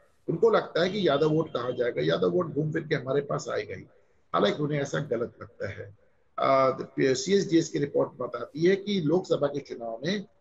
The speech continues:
चार में से एक यादव ने भाजपा को वोट दिया है।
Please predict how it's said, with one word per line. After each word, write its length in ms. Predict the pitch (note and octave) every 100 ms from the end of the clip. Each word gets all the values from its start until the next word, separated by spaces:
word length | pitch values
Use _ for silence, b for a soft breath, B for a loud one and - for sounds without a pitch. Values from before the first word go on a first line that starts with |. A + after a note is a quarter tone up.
| _ -
चार 260 | F3 G3+
में 120 | F#3+
से 160 | - -
एक 160 | E3+ F#3+
यादव 380 | E3 C3 A#2 A#2
ने 60 | F#3
भाजपा 420 | C#3+ A#2+ - A#2
को 140 | A2+ A#2
वोट 180 | A#2
दिया 300 | G#2 A2+ A2
है। 100 | G#2+